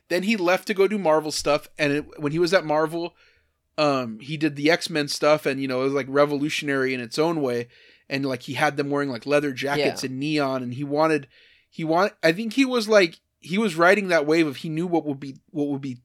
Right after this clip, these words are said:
Speaker 1: tight. But the problem at Mar-, that he had at Marvel was, was he was kinda boxed out,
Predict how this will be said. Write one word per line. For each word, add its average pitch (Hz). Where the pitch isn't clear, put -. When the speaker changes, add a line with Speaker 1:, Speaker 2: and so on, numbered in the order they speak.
Speaker 1:
tight. 147
But 160
the 175
problem 202
at 156
Mar-, 160
that 156
he 165
had 156
at 135
Marvel 165
was, 139
was 131
he 165
was 170
kinda 175
boxed 147
out, 147